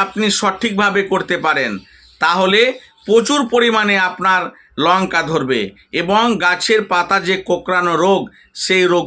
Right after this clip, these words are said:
কিন্তু মোটেও হবে না। আমি দারুণ স্প্রে শিডিউল বানিয়ে দিব। সেই স্প্রে শিডিউলগুলি যদি সঠিকভাবে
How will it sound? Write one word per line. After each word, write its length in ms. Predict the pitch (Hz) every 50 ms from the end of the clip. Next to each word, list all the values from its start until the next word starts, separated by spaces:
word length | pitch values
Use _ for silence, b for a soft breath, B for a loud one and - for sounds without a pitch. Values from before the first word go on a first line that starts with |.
| 135
কিন্তু 320 | 156 170 170 156 - 214 240 269 - B B B B - 113 135
মোটেও 360 | 175 202 202 - 233 233 233 214 185
হবে 200 | 190 175 160 156 139 131
না। 80 | 110 95 92 b b b b b -
আমি 280 | - 143 165 185 220 220 202 160
দারুণ 260 | 170 175 185 214 226 220 - 190 180 185
স্প্রে 220 | - - 170 170
শিডিউল 400 | 165 160 165 160 156 185 220 254 247 B B B B B -
বানিয়ে 400 | 139 180 202 214 214 208 196 170 170
দিব। 140 | 160 139 127 113 98 95 b b b b b -
সেই 300 | - - 190 202 220 220 196 196 185 190
স্প্রে 200 | - - 196 190
শিডিউলগুলি 600 | 190 - - 180 180 208 220 214 190 175 175 185 240 262 - b b b b b - 123
যদি 180 | 160 180 175 175 151 -
সঠিকভাবে 640 | - 185 185 190 247 226 202 202 202 185 180 190